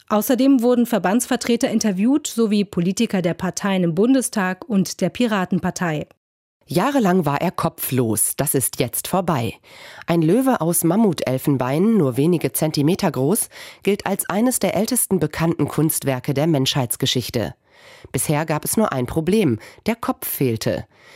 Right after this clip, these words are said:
Speaker 2: Den haben Archäologen jetzt aber in der Vogelherdhöhle auf der Schwäbischen Alb ausgegraben. Den Wissenschaftlern zufolge ist er gut vierzigtausend Jahre alt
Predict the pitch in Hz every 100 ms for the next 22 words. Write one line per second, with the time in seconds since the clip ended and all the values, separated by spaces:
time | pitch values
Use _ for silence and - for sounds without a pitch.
0 | - 147 143 147 143 160 - 143 - 135
1 | 123 127 196 156 - - 147 156 208 214
2 | 175 165 - 196 151 151 139 - 147 147
3 | 131 - 139 - 127 120 - 170 143 147
4 | - 131 - 131 - 123 117 107 139 _
5 | - - - - - 131 123 127 147 156
6 | - 151 - 143 - 123 165 185 196 -
7 | 156 160 170 - 220 - 214 - 156 143
8 | 139 139 139 131 117 156 220